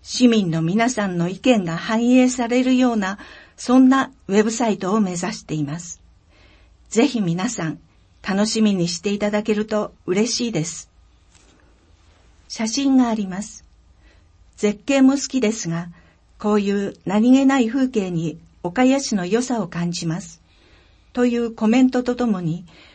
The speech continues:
岡谷市の街並みが紹介されています。記事の右上には、地域おこし協力隊宮島さんのイラストとInstagramの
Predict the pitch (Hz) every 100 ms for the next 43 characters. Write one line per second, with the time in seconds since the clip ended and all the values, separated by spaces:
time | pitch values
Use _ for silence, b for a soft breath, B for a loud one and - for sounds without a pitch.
0 | b _ _ - 175 233 233 247 190 165
1 | - - 190 190 254 254 254 247 226 220
2 | 214 214 208 214 196 196 180 170 165 -
3 | - _ _ _ _ b b b b b
4 | b b b b _ _ _ _ - 277
5 | 247 208 175 190 214 233 233 233 220 170
6 | 175 - b b b b - 262 262 269
7 | 262 262 175 - 208 208 208 208 220 185
8 | 180 - _ 185 214 254 254 254 254 240
9 | 226 220 233 b b b b - 208 233
10 | 254 - 226 226 214 - - _ 240 294
11 | - 262 254 254 214 160 147 135